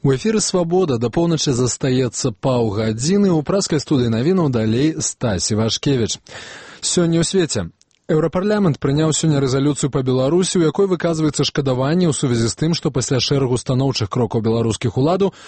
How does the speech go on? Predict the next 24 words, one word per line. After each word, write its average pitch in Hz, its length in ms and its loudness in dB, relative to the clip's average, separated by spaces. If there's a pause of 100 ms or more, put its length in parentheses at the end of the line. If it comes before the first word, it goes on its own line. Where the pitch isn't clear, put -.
(140)
у 147 80 0
краіне 180 420 2
па-ранейшаму 160 760 0
няма 135 320 2
істотнага 123 480 0
прагрэсу 117 560 0
ў 131 160 0
галіне 123 240 2
правоў 123 480 0
і - 20 -4
свабодаў. 120 640 -2 (400)
Таксама 120 320 0
сёння 196 320 2
была 170 240 2
прынятая 156 400 0
рэзалюцыя 131 640 0
па 113 160 0
Азербайджане, 107 640 0
у 156 80 2
якой 185 240 2
выказваецца 143 560 0
асуджэнне 135 720 0
афіцыйнага 113 640 0
баку 104 480 0